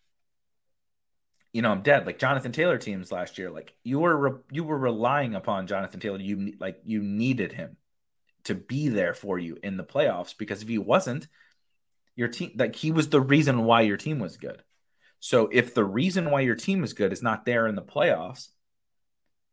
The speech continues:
you know, you, you are drawing dead because other teams have Tony Pollard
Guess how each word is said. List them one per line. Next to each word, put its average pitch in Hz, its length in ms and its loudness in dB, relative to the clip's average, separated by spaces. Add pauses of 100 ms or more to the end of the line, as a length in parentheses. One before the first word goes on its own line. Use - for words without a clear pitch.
(720)
you 127 160 -2
know, 95 200 -2 (240)
you, 151 480 0
you 165 380 -2
are 143 480 6
drawing 131 440 0
dead 143 240 4
because 107 300 -4
other 147 240 4
teams 127 280 -6
have 101 200 0
Tony 98 240 -4
Pollard 98 420 0